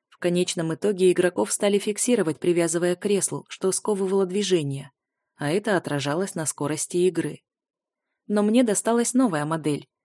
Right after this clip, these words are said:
платформа с антигравитацией, в которой безопасно повисал игрок. Администратор сжалился надо мной, или, скорее всего, сделал ставку на меня,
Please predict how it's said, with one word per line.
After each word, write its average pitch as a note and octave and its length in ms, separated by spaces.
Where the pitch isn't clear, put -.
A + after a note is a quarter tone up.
платформа D#3+ 640
с - 120
антигравитацией, G3+ 1000
в - 80
которой F#3 400
безопасно D#3 580
повисал D#3 500
игрок. E3 540
Администратор G#3+ 960
сжалился E3+ 680
надо D#3+ 220
мной, D3 380
или, C#4+ 240
скорее A#3+ 440
всего, G3+ 320
сделал A3 460
ставку - 420
на D#3+ 120
меня, D3+ 380